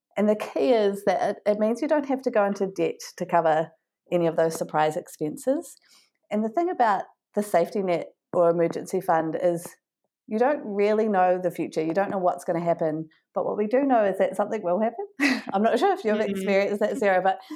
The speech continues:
Speaker 1: I just remember, like, when I was younger, you know, every week or every month something would crop up, and I'd just be like, "Oh man, another thing that I
Speaker 2: Yes.
Speaker 1: have to pay for."
Speaker 2: <laughs>
Speaker 1: And if you're
Speaker 2: Yeah.
Speaker 1: not prepared for it, it's just chuck it on the credit card, go back into debt, and then you're spending, you're spending time kind of paying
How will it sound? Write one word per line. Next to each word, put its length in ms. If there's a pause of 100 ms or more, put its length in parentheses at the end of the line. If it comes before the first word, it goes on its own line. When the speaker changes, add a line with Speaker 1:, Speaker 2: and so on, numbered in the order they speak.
(180)
Speaker 1:
I 100
just 200
remember, 540
like, 240
when 100
I 100
was 140
younger, 460 (560)
you 160
know, 200
every 580 (200)
week 280
or 100
every 240
month 300
something 320
would 160
crop 260
up, 180
and 120
I'd 100
just 160
be 80
like, 240
"Oh 220
man, 340
another 260
thing 300
that 160
I 60
Speaker 2:
Yes. 80
Speaker 1:
have 160
to 100
pay 300
for." 360 (240)
Speaker 2:
<laughs> 240
Speaker 1:
And 280 (100)
if 80
you're 120
Speaker 2:
Yeah. 40
Speaker 1:
not 160
prepared 320
for 80
it, 200
it's 120
just 240 (100)
chuck 220
it 60
on 100
the 80
credit 320
card, 340
go 120
back 200
into 200
debt, 260
and 140
then 120
you're 100
spending, 520 (300)
you're 80
spending 320
time 420
kind 180
of 100
paying 440